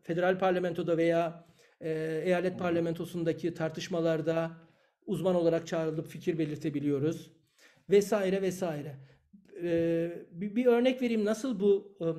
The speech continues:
Speaker 1: siyasal yön-
Speaker 2: Hocam bir
Speaker 1: e,
Speaker 2: dakikayı toparlarsan.
Speaker 1: Tabii ki. Siyasal, e, e, eğitim stratejilerinin belirlenmesinde ne gibi etkisi olabilir?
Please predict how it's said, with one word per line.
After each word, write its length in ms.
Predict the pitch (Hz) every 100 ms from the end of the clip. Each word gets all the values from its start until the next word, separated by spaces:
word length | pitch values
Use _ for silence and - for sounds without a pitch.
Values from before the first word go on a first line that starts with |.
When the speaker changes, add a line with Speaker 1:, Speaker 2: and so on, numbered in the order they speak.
| - - _
Speaker 1:
siyasal 440 | - 180 180 233
yön- 180 | 226 196
Speaker 2:
Hocam 200 | 156 175
bir 60 |
Speaker 1:
e, 20 | 190
Speaker 2:
dakikayı 360 | 170 - 143
toparlarsan. 760 | 160 151 143 139 127 - 156 - _ _
Speaker 1:
Tabii 200 | 208 180
ki. 100 | 156 - -
Siyasal, 640 | - 208 208 208 214 214 185
e, 320 | 185 185 185 185 180 170 - _ _ _ _ _ _
e, 160 | - 165
eğitim 420 | 160 175 208 262
stratejilerinin 680 | - 226 226 202 208 214 208
belirlenmesinde 760 | 185 214 214 214 208 220 214 220
ne 80 |
gibi 200 | 262 240
etkisi 360 | 190 - 160 185
olabilir? 360 | 160 156 151